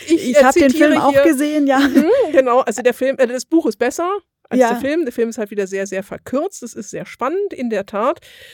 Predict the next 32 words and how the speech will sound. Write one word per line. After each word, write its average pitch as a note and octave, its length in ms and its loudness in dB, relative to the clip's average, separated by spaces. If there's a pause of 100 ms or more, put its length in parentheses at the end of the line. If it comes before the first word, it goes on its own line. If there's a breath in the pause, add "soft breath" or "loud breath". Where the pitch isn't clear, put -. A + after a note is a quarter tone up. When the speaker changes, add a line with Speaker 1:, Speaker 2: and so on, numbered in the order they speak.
(160 loud breath)
Speaker 1:
Ähm, C4+ 320 0
auf B3 220 -4
jeden C4 240 -6
Fall, A#3+ 240 -6
ich - 120 -14
hoffe, G#3+ 180 -10
ich G3+ 80 -14
spoilere C4 380 -4
euch A3+ 200 -6
jetzt B3 180 -10
nicht. B3+ 180 -12
Das G3+ 80 -12
ist G3+ 140 -16
ja G3+ 80 -10
nun G3 140 -10
auch A#3 100 -10
schon C4+ 140 -14
wieder A#3 340 -8
zwanzig - 460 -12
Jahre G#3 220 -12
her, A3+ 200 -8
dass A3+ 140 -16
dieses A3 240 -14
Buch A#3 220 -8
erschienen A3+ 500 -8
ist. A3 300 -4 (520 loud breath)
Ähm, A#3+ 640 -4
diese A#3+ 580 -2 (320)
weibliche, A3 960 -6
nach A#3 260 -8 (140)
unten D4 480 -6
gerichtete C4 880 -6